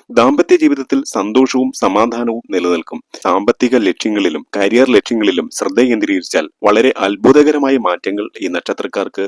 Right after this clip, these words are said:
വന്നു ചേരും. ധനം ധാരാളമായി വന്നു ചേരുമെങ്കിലും പണത്തിന്റെ കാര്യത്തിൽ കൂടുതൽ ശ്രദ്ധ ആവശ്യമാണ്. അനാവശ്യമായ ചിലവുകളൊക്കെ വന്നു ചേരുന്ന ഒരു സമയം കൂടിയാണ് ഇത്. അത് തിരിച്ചറിഞ്ഞ് പണത്തിന്റെ കാര്യത്തിൽ കൂടുതൽ ശ്രദ്ധ പുലർത്തുക എന്നുള്ളതാണ്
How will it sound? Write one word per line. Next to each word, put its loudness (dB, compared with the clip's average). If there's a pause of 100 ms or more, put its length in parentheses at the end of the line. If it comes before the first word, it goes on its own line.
(120)
വന്നു -2
ചേരും. -4 (160)
ധനം 4 (100)
ധാരാളമായി 0
വന്നു 0
ചേരുമെങ്കിലും -4 (160)
പണത്തിന്റെ 0
കാര്യത്തിൽ 0
കൂടുതൽ 0
ശ്രദ്ധ -6 (140)
ആവശ്യമാണ്. -2 (440)
അനാവശ്യമായ 2
ചിലവുകളൊക്കെ 0
വന്നു 2
ചേരുന്ന 2
ഒരു 0
സമയം -2
കൂടിയാണ് -2
ഇത്. -10 (300)
അത് 0
തിരിച്ചറിഞ്ഞ് -2 (140)
പണത്തിന്റെ 2
കാര്യത്തിൽ -2
കൂടുതൽ 0
ശ്രദ്ധ -4
പുലർത്തുക 0
എന്നുള്ളതാണ് -2